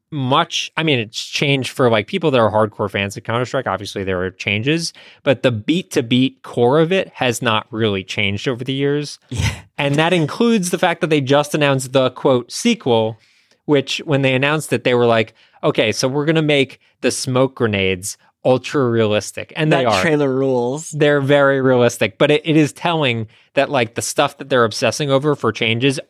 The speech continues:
Speaker 1: isn't like, "We're gonna completely re-envision how a co-,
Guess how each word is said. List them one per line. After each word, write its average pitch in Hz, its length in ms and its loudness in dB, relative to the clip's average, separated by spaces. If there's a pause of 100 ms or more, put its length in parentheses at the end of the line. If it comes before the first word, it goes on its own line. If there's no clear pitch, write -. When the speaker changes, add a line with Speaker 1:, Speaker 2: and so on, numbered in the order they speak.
Speaker 1:
isn't 160 380 2
like, 113 380 -2 (440)
"We're 139 160 4
gonna 131 180 2
completely 131 600 -2
re-envision 110 800 2
how 101 240 -2
a 101 60 0
co-, - 180 -6